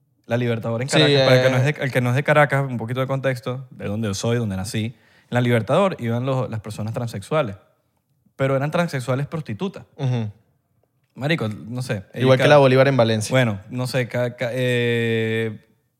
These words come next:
Speaker 1: yo respeto eso, o sea, hay gente que sube su ego tirándole vainas al,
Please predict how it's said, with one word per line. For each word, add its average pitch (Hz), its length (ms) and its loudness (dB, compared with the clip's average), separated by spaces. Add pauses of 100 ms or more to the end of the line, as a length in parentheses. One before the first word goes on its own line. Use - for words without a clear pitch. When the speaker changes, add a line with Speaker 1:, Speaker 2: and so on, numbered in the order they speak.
(140)
Speaker 1:
yo 120 460 -4
respeto 135 460 -4
eso, 143 160 -6
o - 20 -10
sea, 151 200 -6
hay 110 100 -6
gente 120 200 -4
que 127 320 -6 (380)
sube 127 400 -6
su 131 220 -6
ego 123 340 -2
tirándole 113 480 -4
vainas 98 440 -8
al, 107 220 -8